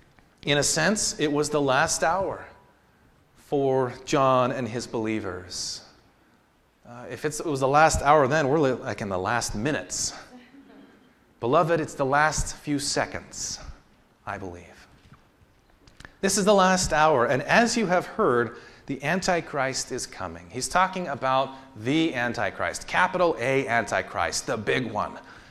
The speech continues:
And it's interesting, for as much talk about the Antichrist, it's only in this passage, well, in this, in John's writings here, that we see the word Antichrist used in the Bible. It's not used in Revelation.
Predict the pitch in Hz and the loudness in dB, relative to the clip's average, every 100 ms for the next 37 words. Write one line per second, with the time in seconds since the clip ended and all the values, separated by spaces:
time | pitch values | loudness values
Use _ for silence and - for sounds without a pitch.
0 | - - _ - 156 160 214 247 240 - | -20 -20 _ -4 0 2 2 0 0 -2
1 | 147 147 - 156 147 151 - - - 175 | -2 -4 -2 0 2 2 0 -2 0 4
2 | 185 - 131 117 117 113 131 147 185 - | 4 0 -6 0 0 0 -4 -4 -6 -4
3 | 104 - 101 98 107 - 135 - 185 240 | -4 -4 -2 -2 -2 -6 -6 -4 0 2
4 | 214 131 135 147 - 135 151 - - 220 | 2 -2 -4 -6 -10 -8 -8 -8 0 0
5 | 208 - 90 - - - _ 127 143 131 | 0 -6 -8 -10 -16 -20 _ -2 0 0
6 | 139 139 - - - - 135 117 135 147 | 0 -2 -6 -20 -18 -8 -2 2 4 2
7 | 139 143 196 117 107 117 107 110 - - | 0 0 0 -2 -4 0 0 -2 -8 -12
8 | - 139 127 123 - 131 123 123 113 135 | -8 -4 -4 -4 -4 -4 -2 -2 0 2
9 | 143 110 95 101 98 101 95 - 135 139 | 2 0 -4 -6 -6 -4 -4 -4 -4 -4
10 | - 90 85 78 82 82 - - - _ | -6 -10 -8 -10 -10 -16 -20 -20 -20 _
11 | _ - _ _ - 175 - 123 156 127 | _ -20 _ _ -8 -6 -2 0 0 0
12 | 131 147 117 110 101 95 147 - 127 165 | -2 -2 -4 -4 -2 0 0 -2 -8 -10